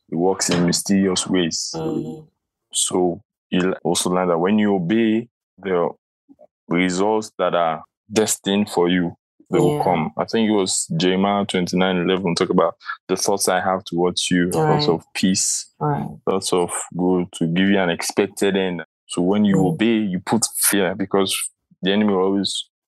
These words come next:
Speaker 1: throw fear in your direction or at your face.
Speaker 2: Yeah.
Speaker 1: So you always ought to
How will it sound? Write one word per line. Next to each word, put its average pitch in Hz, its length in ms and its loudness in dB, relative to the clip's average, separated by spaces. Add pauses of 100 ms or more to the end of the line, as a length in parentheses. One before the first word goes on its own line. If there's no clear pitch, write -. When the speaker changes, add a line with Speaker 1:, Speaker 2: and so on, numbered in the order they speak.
(160)
Speaker 1:
throw 95 200 0
fear 92 300 0
in 87 120 0
your 80 120 0
direction 80 500 0
or 78 140 -2
at - 180 -2
your 73 120 -2
face. - 440 -4 (160)
Speaker 2:
Yeah. 156 380 -2
Speaker 1:
So 92 260 0
you 87 340 0
always 107 360 0
ought 98 160 -2
to 95 120 0